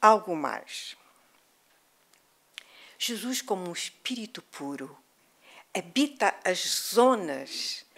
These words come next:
resplandecentes de uma vibração que não há ninguém na Terra que tenha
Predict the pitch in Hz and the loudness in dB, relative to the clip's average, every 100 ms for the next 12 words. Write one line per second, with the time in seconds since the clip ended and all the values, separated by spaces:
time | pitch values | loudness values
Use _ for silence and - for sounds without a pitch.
0 | - - - - 175 196 294 - - 202 | -20 -20 -12 -4 -4 0 -2 -2 -2 0
1 | 180 170 - - 135 170 - - - - | 0 -2 -6 -4 -6 -8 -10 -10 -8 -12
2 | - _ - - - 160 165 156 208 247 | -16 _ -20 -20 -12 -2 0 0 2 4
3 | 240 - 254 320 - - - - - 311 | 4 4 4 4 -2 -18 -20 -2 4 8
4 | 330 311 349 370 294 262 202 190 180 165 | 10 10 8 6 6 6 6 6 6 2
5 | 151 - 135 135 190 254 - - - - | 0 2 0 2 -2 -4 -10 -20 -20 -20
6 | - _ - - - 294 381 269 - - | -20 _ -12 -10 4 6 6 2 -4 -12